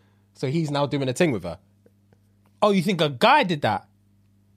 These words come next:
Speaker 1: No, no, no, no, no, no.
Speaker 2: Say that again. What did you just say? Your synopsis is?
Speaker 1: <laughs> My synopsis. So let's say, let's say I'm the guy that got, got deported, right?
Speaker 2: Yeah.
Speaker 1: And you're the new thing. You're the new brother with the chick.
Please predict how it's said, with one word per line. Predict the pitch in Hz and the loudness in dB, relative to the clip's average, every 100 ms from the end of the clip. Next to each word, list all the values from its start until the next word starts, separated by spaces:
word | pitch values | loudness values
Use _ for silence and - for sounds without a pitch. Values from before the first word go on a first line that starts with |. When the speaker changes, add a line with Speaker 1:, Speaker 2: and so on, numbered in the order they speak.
| _ _ _ _ - | _ _ _ _ -4
Speaker 1:
No, | 226 | -2
no, | 359 294 | 0 -2
no, | 190 | 0
no, | 165 131 | 0 0
no, | 117 | -2
no. | |
Speaker 2:
Say | 95 349 | 0 0
that | 302 | 2
again. | 156 135 117 | 2 0 2
What | 247 | 0
did | 247 | 0
you | 185 | -2
just | 143 | -2
say? | 117 135 - | -2 -2 -2
Your | 135 | -4
synopsis | - 135 123 120 | -4 -6 -6 -2
is? | 123 269 - _ _ _ | -2 -2 -6 _ _ _
Speaker 1:
<laughs> | - - - | -20 -18 -16
My | |
synopsis. | 98 - 90 - - 90 107 - - - - _ _ _ _ _ | -14 -14 -14 -16 -14 -14 -12 -14 -14 -20 -20 _ _ _ _ _
So | - 156 131 117 - _ _ _ | 0 2 2 0 -10 _ _ _
let's | 147 180 | 2 2
say, | 180 175 165 165 - _ _ - | 4 4 4 0 -10 _ _ -4
let's | - 190 | -2 2
say | |
I'm | 160 160 | 2 2
the | 143 | 4
guy | 135 | 2
that | 120 | 2
got, | 113 - - | -4 -8 -6
got | 139 | -6
deported, | 117 135 107 | -4 -4 -4
right? | 90 95 | -4 -2
Speaker 2:
Yeah. | 151 113 113 | 0 2 0
Speaker 1:
And | 113 | -2
you're | 135 | -4
the | 113 | -2
new | 135 151 | -4 -4
thing. | 113 87 | -6 -8
You're | 104 127 | -8 -6
the | |
new | 131 143 | -2 -2
brother | 107 90 101 | -2 -4 -6
with | 104 | -8
the | 104 | -8
chick. | - 104 - | -6 -6 -8